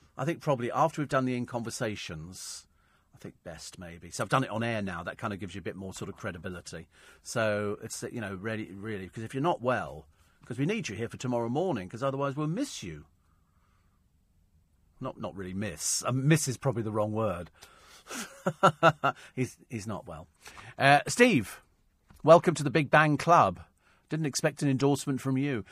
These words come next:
Well, I mean, I, I, I do watch it. I do watch it. I mean, I, I quite like it. I like Sheldon. God, I'm even embarrassed that I know that. Sorry, when did you say you're seeing Barbra Streisand, says Judy. I think she's doing Hyde Park.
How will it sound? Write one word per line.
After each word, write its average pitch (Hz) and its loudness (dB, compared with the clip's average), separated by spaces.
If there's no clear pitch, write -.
Well, 254 8
I - 8
mean, 247 4
I, 220 4
I, 226 4
I 233 0
do 294 4
watch 240 12
it. - -6
I 185 -2
do 294 0
watch 226 0
it. 101 0
I - 2
mean, 151 2
I, 160 4
I 175 2
quite 180 4
like 143 2
it. 147 -6
I - -4
like 127 -4
Sheldon. 131 2
God, - -12
I'm 98 -10
even 101 -10
embarrassed 101 -6
that 104 -8
I 110 -4
know 113 -6
that. - -14
Sorry, 214 8
when 196 6
did 233 -4
you 202 -4
say 143 0
you're 120 -2
seeing 113 -2
Barbra 101 -2
Streisand, 101 -4
says 104 -6
Judy. 120 -4
I 185 -6
think 254 0
she's 294 0
doing 180 6
Hyde 143 4
Park. 214 0